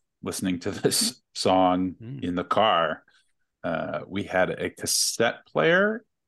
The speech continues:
Speaker 1: in the car, but we had, previous to that, we had a, um, eight-track player, but we, like, replaced it with a cassette player. And this was the only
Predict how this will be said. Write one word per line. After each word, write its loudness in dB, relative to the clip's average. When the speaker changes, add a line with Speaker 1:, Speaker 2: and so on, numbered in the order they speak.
Speaker 1:
in 0
the -2
car, 2
but 2
we 0
had, 0
previous -2
to -2
that, 0
we -8
had -2
a, -4
um, -10
eight-track 0
player, 4
but 2
we, -4
like, 0
replaced -2
it 2
with -4
a 0
cassette -4
player. 2
And 0
this 2
was -2
the 0
only 4